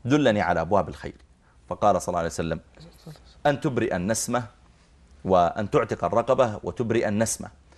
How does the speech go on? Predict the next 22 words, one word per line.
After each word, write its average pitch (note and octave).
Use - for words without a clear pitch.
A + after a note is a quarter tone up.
قال: F3
"أرأيت D3+
إن F#2
لم D#2
أجد؟" F#2
قال: G#3+
"فتصوم." A2+
قال: F#3+
"أرأيت D3
إن F#2+
لم D#2+
أجد، D#2+
إن A#2+
لم G#2+
أستطع؟" -
قال: G#3
"فتتصدق." A2+
قال: G3
"أرأيت D#3+
إن A#2
لم F2+
أستطع؟" -